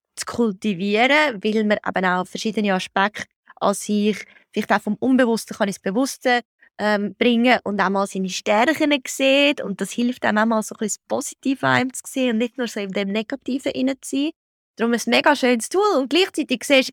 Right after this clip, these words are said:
du, wir haben auch unsere Themen. Also, wir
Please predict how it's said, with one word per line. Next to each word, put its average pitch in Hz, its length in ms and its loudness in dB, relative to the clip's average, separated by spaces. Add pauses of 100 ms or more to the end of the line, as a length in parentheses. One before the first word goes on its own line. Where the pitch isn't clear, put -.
du, 262 80 -2
wir 320 120 4
haben 294 220 0
auch - 300 0
unsere 330 240 -6
Themen. - 420 -4 (180)
Also, 110 300 -2 (300)
wir 277 160 4